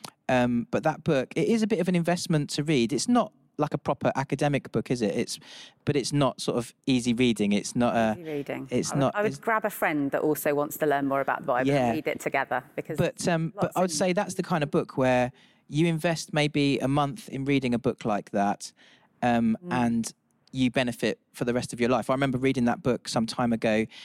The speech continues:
Speaker 1: and, um, there's two, there's this question,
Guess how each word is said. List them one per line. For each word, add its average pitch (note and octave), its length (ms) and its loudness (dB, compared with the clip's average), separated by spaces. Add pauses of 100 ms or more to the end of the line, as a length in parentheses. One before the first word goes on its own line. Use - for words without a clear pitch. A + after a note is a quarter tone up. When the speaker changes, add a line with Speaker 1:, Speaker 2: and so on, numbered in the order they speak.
(300)
Speaker 1:
and, A2+ 340 0
um, A2+ 420 2
there's B2+ 140 -2
two, - 160 -4
there's C3+ 200 -2
this B2 120 -4
question, A#2 640 0